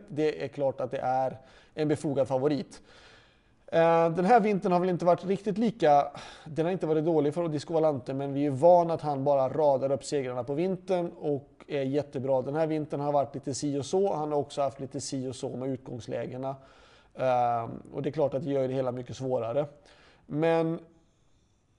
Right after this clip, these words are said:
ska man gardera Disco Valante, då kommer det bli ett väldigt dyrt lopp, för att det här, ja, det är klart, det är nummer sju, Hazard Boko, och där bakom kan i stort sett vem som helst vinna loppet. Jag tycker att man ska göra det enkelt. Jag tycker inte man ska försöka fälla en häst som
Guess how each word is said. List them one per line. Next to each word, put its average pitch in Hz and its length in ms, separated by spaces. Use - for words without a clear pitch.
ska - 280
man 202 240
gardera 226 480
Disco 180 340
Valante, 160 540
då 143 120
kommer 151 240
det 147 60
bli 139 200
ett 127 100
väldigt 127 540
dyrt 156 260
lopp, 127 260
för 139 100
att 131 120
det 139 80
här, 139 500
ja, 151 80
det 147 100
är 143 40
klart, 147 260
det 147 100
är 143 40
nummer 143 220
sju, 143 300
Hazard 139 440
Boko, 185 600
och 151 120
där 147 180
bakom 135 460
kan 135 200
i 131 40
stort 127 280
sett 123 140
vem 127 200
som 123 160
helst 127 220
vinna 127 280
loppet. - 500
Jag - 300
tycker - 320
att 175 260
man 180 180
ska 175 140
göra 165 180
det 151 80
enkelt. 147 180
Jag 156 160
tycker 175 180
inte 160 140
man 151 100
ska 131 160
försöka 143 580
fälla 131 480
en 131 100
häst 131 360
som 127 340